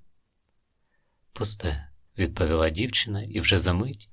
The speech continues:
вони обоє присіли біля загадкової скрині. Після нещодавнього польоту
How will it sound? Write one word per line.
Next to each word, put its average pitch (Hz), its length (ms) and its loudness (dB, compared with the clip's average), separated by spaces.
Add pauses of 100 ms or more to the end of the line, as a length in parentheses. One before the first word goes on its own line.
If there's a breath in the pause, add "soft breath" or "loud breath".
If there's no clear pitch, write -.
(100)
вони 95 180 6
обоє 113 400 6
присіли 107 580 0
біля 90 240 -2
загадкової 95 640 -4
скрині. 82 640 -4 (420)
Після 104 300 -2
нещодавнього 90 680 4
польоту 95 600 0